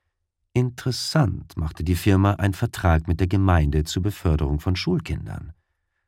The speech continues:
Das hörte sich nach einer stabilen, langfristigen Einnahmequelle an.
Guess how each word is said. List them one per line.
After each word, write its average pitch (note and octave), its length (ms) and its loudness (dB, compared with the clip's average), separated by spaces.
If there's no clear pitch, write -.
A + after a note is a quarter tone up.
Das A2 160 4
hörte F2+ 200 4
sich D#2+ 180 4
nach F2+ 120 4
einer E2+ 220 4
stabilen, E2 440 4
langfristigen E2 600 0
Einnahmequelle D#2+ 760 -4
an. - 200 -16